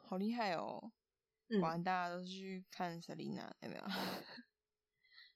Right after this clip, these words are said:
Speaker 2: 然后第二名是《歌舞青春》第二集。
Speaker 1: 嗯，《歌舞青春》我就有听过。
Speaker 2: 嗯，就《歌舞青春》
Speaker 1: 嗯。
Speaker 2: 真的是很，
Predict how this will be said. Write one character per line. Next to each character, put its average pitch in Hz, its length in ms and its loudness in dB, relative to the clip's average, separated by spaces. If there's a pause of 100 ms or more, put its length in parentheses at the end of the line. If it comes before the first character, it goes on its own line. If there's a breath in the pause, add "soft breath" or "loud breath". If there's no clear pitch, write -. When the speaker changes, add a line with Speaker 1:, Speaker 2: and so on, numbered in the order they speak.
(100)
Speaker 2:
然 196 140 6
后 240 440 2 (180)
第 294 160 8
二 262 100 12
名 208 160 8
是 226 180 4
《歌 196 220 8
舞 170 120 6
青 160 260 -4
春》 160 260 -4 (280)
第 185 180 6
二 175 120 6
集。 - 140 0
Speaker 1:
嗯， 180 160 4 (800)
《歌 220 140 4
舞 180 80 4
青 165 160 0
春》 165 180 2
我 - 60 -4
就 113 140 -4 (320)
有 165 120 -2
听 175 200 4
过。 190 280 -2 (500)
Speaker 2:
嗯， 175 280 2 (400)
就 330 160 -8
《歌 302 160 4
舞 262 80 8
青 220 160 4
春》 233 340 2
Speaker 1:
嗯。 240 60 -8
Speaker 2:
真 269 140 6
的 247 120 4
是 285 200 0
很， 190 360 2